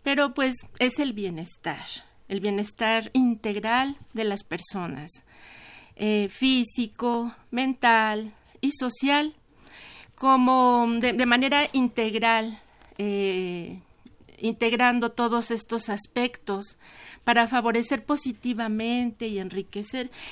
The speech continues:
ya encaminado hacia la sexualidad, como tú decías, ese tema tan,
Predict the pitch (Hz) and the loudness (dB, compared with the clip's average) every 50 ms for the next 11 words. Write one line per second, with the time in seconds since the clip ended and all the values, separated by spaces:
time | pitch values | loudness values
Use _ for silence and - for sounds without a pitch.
0 | - - 175 220 240 247 269 277 285 294 294 277 277 254 226 196 - - 202 214 | -10 -4 0 2 4 6 6 6 6 6 6 6 6 4 4 2 0 0 0 -2
1 | 208 - 220 208 208 202 208 214 220 233 254 240 220 208 - 208 196 196 190 190 | 0 0 0 0 0 0 0 0 0 0 0 -2 -2 -2 -4 -6 -4 -4 -4 -4
2 | 196 - - - 214 180 - - - - 214 196 180 180 185 185 175 202 214 247 | -4 -6 -4 -4 -4 -4 -4 -6 -6 -2 0 0 2 2 2 2 2 2 0 0
3 | 254 240 - 226 196 190 196 190 - 226 214 220 220 214 - 226 220 214 214 208 | 0 -2 -4 -4 -2 -2 -2 -4 -2 -2 -2 -2 -2 -4 -4 -4 -2 -2 -2 -4
4 | - 220 208 - 220 208 - - 208 202 202 202 202 190 - - 165 165 147 - | -6 -8 -4 -4 -4 -4 -2 -2 -2 -2 0 -2 -4 -6 -8 -8 -8 -8 -8 -10
5 | - - 127 - - | -12 -12 -14 -14 -16